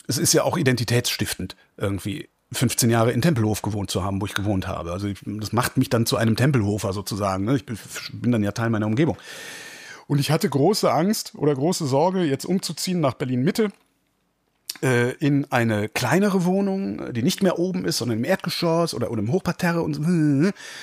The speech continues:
Also ich hatte große Sorge, dass ich hier ankomme, alles, alles mehr oder weniger einräume, hier zwei Nächte verbringe und dann denke,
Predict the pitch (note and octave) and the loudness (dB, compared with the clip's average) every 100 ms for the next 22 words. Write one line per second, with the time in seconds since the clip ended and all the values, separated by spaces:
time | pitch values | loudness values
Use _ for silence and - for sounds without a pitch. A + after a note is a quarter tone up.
0 | - A#2+ F3 F3 B2+ F#3 E3 B2+ C#3 F#3+ | -6 -2 0 2 0 0 0 2 4 4
1 | D3 C#3+ B2 - A3+ - A2+ D3 - B2+ | 2 2 0 2 0 2 2 2 0 -2
2 | B2+ - C3 B2+ - - C3 C#3+ C3+ C3+ | -2 -4 -6 -4 -8 -6 -4 0 0 0
3 | A#2+ C3 F3+ B2+ D#3 D3 B2+ - C3+ C#3+ | 0 2 2 4 2 2 0 0 0 0
4 | C#3+ B2 A#2 C3+ E3 C3+ A#2+ C3 C3+ C#3 | -2 -4 0 2 2 2 2 2 2 2